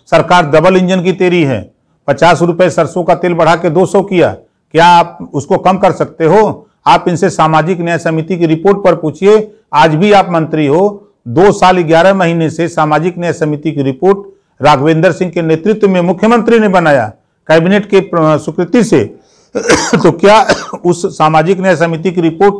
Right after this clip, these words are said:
लागू करने के लिए हिम्मत है इनके पास? देश में जातिवार जनगणना, डबल इंजन की सरकार है, क्या जातिवार जनगणना पे चर्चा करने की हिम्मत है?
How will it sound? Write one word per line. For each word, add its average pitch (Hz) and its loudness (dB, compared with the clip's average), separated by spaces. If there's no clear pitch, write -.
लागू 156 2
करने 170 0
के 190 -2
लिए 180 2
हिम्मत 175 0
है 202 2
इनके 214 0
पास? 220 0
देश 170 2
में 196 0
जातिवार 175 2
जनगणना, 185 0
डबल 151 2
इंजन 180 0
की 180 -2
सरकार 170 0
है, 175 -2
क्या 156 2
जातिवार 160 2
जनगणना 165 0
पे 175 0
चर्चा 160 0
करने 170 -2
की 165 -4
हिम्मत 175 -2
है? 226 0